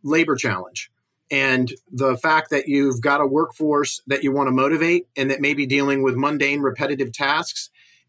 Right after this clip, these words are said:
And the technology of gamification is one that I'm very excited to see what happens in the market when you introduce gamification strategies into warehouse operations. And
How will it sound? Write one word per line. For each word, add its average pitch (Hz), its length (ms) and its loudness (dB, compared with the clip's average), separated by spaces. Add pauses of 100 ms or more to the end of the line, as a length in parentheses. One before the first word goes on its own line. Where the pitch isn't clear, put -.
And 143 420 0
the - 100 -2
technology 180 680 0
of 120 140 -2
gamification 151 960 -2 (360)
is 151 260 0
one 147 240 0
that 135 100 2
I'm 117 160 0
very 160 420 2
excited 147 520 0
to 123 60 -2
see 135 200 0
what 127 180 0
happens 139 420 -2
in 135 100 0
the 131 40 0
market 123 540 0 (340)
when 131 220 0
you 135 160 2
introduce 151 580 0
gamification 143 880 -2
strategies 127 760 0
into 127 280 -2
warehouse 123 480 0
operations. 107 760 -2
And 120 140 -4